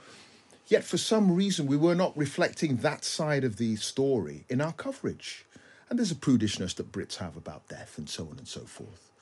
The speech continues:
I understood all that. But still, this is unprecedented. Once in a hundred years, how is the morgue person dealing with this?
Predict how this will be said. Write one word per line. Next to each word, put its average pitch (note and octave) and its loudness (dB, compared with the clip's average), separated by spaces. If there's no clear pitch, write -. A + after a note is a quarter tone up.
I B2 4
understood F#2 0
all D2 -10
that. C2 -14
But E3 0
still, G3 4
this C#3+ -2
is E3 -2
unprecedented. C#3 -2
Once F#3+ -2
in G3 2
a F#3 4
hundred F3 0
years, F3+ 4
how A3+ 8
is C#3 6
the C#3+ 2
morgue G3+ 8
person A2+ 2
dealing A#3 4
with - 4
this? - -6